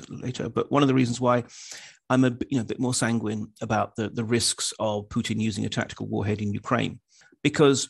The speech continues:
these have basically been packed away in, uh, about twelve depots around the Russian Federation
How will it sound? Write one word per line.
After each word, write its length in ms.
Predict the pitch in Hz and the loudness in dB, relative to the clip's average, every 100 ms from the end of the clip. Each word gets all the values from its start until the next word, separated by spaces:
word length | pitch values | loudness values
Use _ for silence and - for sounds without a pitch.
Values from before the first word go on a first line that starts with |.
| - | 2
these 300 | 160 220 - | 6 6 4
have 160 | 151 | 2
basically 420 | 151 160 156 131 | 2 2 0 -6
been 200 | 135 123 | -6 -4
packed 420 | 127 - 151 - 143 | -4 -4 -4 -4 -2
away 440 | 123 113 113 110 101 - _ - | 2 2 0 -6 -10 -20 _ 2
in, 600 | 131 135 131 123 110 101 - | 6 6 6 4 2 -2 -4
uh, 140 | 107 - | -4 -4
about 340 | 104 107 - _ | -2 -2 -2 _
twelve 580 | - 139 131 120 113 110 | -2 4 6 6 4 -2
depots 520 | 117 107 113 101 104 | -4 -2 -4 -4 -4
around 480 | 107 113 113 107 104 | -2 -2 -2 -4 -6
the 60 | 110 | -4
Russian 260 | 110 - | -4 -4
Federation 680 | 104 113 110 107 - 127 104 | -4 -2 -2 -4 -6 -8 -12